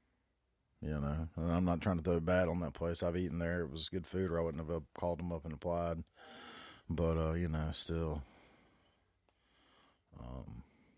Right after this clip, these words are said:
you know. <laughs> You never know. Anyways, uh, what else? Oh, <laughs> this is a good Tar Heel tale right here, y'all. This is definitely, uh, Southern shit. Or, uh,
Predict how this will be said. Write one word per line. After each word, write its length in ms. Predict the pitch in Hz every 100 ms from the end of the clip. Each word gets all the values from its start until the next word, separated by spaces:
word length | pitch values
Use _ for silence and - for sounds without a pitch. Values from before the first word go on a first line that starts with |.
| _ _ _ _ _ _ _ _ _ _ _ _ _ -
you 140 | 117
know. 140 | 67 - _ _ _ _ _ _ _ _ _ _ _ -
<laughs> 400 | 180 - 139 - - - - _ - _ _ - - - - - - - - - - - - - 185
You 60 | 208 196 175 156 123
never 240 | 117 110
know. 220 | 101 95 82 - - - 135
Anyways, 480 | 135 120 113 110 107
uh, 200 | 110 107
what 160 | 120
else? 260 | 123 110 -
Oh, 320 | 131 135 123 - 120 - -
<laughs> 320 | - - -
this 160 | 139 131
is 120 | 123
a 60 | 117
good 220 | 113 104
Tar 260 | 123 117
Heel 300 | 110 113 107
tale 400 | 90 123 107 104
right 200 | 98 98
here, 220 | 95 104 101
y'all. 340 | 92 90 90
This 200 | 101 95
is 160 | 95 90
definitely, 420 | 104 98 92 92
uh, 260 | 92 87
Southern 440 | 87 - 98 87 87
shit. 340 | - 87 90 - -
Or, 320 | 82 82 82
uh, 220 | 80 78